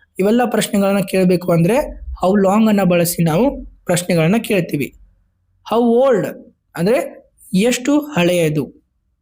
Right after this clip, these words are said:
ರೈಟ್? How big ಅಂದ್ರೆ ಎಷ್ಟು ದೊಡ್ಡದು, ಅಂದ್ರೆ ಸೈಜ್ ಅಲ್ಲಿ ಅದು ಎಷ್ಟು ದೊಡ್ಡದಿದೆ ಅಂತ ಕೇಳ್ಬೇಕಂದ್ರೆ how big ಅನ್ನ ಬಳಸಿ ಪ್ರಶ್ನೆಯನ್ನ ಕೇಳ್ತೀವಿ.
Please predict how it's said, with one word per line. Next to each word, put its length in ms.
ರೈಟ್? 220
How 260
big 240
ಅಂದ್ರೆ 560
ಎಷ್ಟು 400
ದೊಡ್ಡದು, 640
ಅಂದ್ರೆ 180
ಸೈಜ್ 400
ಅಲ್ಲಿ 600
ಅದು 160
ಎಷ್ಟು 360
ದೊಡ್ಡದಿದೆ 580
ಅಂತ 160
ಕೇಳ್ಬೇಕಂದ್ರೆ 1040
how 240
big 200
ಅನ್ನ 140
ಬಳಸಿ 420
ಪ್ರಶ್ನೆಯನ್ನ 460
ಕೇಳ್ತೀವಿ. 480